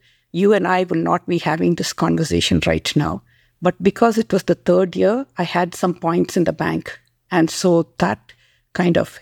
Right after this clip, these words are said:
helped me. And then I had, uh, the leadership at Auburn. They had the choice of whether to just not support me because it was not politically,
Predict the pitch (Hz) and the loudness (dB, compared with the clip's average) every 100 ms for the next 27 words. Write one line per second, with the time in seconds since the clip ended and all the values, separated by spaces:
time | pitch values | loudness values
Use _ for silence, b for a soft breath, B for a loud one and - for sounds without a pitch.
0 | _ 180 175 - 208 262 330 - - 160 | _ -2 -2 0 2 2 2 -2 -2 0
1 | 147 170 202 202 175 151 185 180 185 - | 2 2 2 0 -2 -2 -2 0 0 -4
2 | b b b b 180 170 - 175 170 202 | b b b b -2 -2 0 0 2 2
3 | 233 247 - 254 - 165 - 180 165 165 | 4 2 2 0 0 -8 -6 0 2 2
4 | 190 208 254 262 _ _ _ _ _ - | 2 2 2 -2 _ _ _ _ _ 0
5 | 202 185 214 202 190 180 - 180 185 208 | 2 2 0 0 -2 -2 0 2 2 0
6 | - 180 - 170 180 208 202 170 147 185 | -2 -10 -4 0 2 0 0 -2 0 -2
7 | - - - _ _ 202 208 262 302 - | -2 -10 -20 _ _ -2 2 2 2 -2
8 | 202 - 202 208 220 - 196 185 226 - | -2 0 0 0 0 0 2 2 0 -2
9 | _ _ _ _ - 185 208 190 180 170 | _ _ _ _ -6 -2 0 0 0 -2
10 | - 185 185 - 180 180 - 190 202 190 | 0 0 0 0 -2 0 -2 -2 2 2
11 | 185 | 2